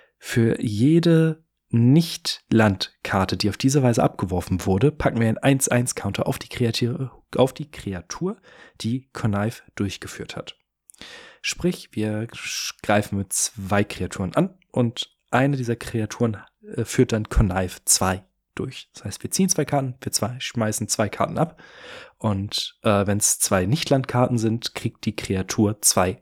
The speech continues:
eins eins Counter. Ähm, sowas Ähnliches gab es schon mal mit Verena. Ähm, hier haben wir allerdings keine automatische Token-Generation drin.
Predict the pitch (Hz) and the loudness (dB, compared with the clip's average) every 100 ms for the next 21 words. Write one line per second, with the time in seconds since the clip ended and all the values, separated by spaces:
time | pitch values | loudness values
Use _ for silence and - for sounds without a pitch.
0 | - 123 - 98 - - - 127 117 _ | -4 -2 0 -2 -4 -6 -4 -6 -8 _
1 | _ _ _ _ _ _ _ - - - | _ _ _ _ _ _ _ -20 -20 -20
2 | - - - _ _ - 127 120 117 123 | -20 -20 -20 _ _ 0 2 2 0 -2
3 | - _ - 127 160 - 123 165 208 - | -6 _ -2 2 2 0 0 2 2 0
4 | 185 - _ - 95 151 220 - - - | -2 -4 _ -2 2 2 2 2 0 0
5 | 180 190 160 160 175 202 - 113 - - | 0 2 2 2 2 0 0 -2 -2 -4
6 | 95 95 95 95 104 139 165 196 _ _ | -2 2 4 4 4 4 2 -2 _ _
7 | _ _ _ - 120 123 117 113 120 - | _ _ _ 2 6 6 4 0 -4 -6
8 | - 50 - - - 139 180 160 147 147 | -16 -14 -8 -6 0 2 4 2 0 0
9 | 147 127 - 135 - 117 117 113 - 107 | -2 -4 -4 -4 0 0 0 -2 -2 -4
10 | 107 - - - 95 95 95 110 117 107 | -2 -4 -6 -4 -4 -4 -4 -2 -2 -2
11 | 104 110 - 131 170 170 160 151 - 160 | -4 -4 -4 -4 -2 0 0 -2 -2 0
12 | 170 165 | 0 -2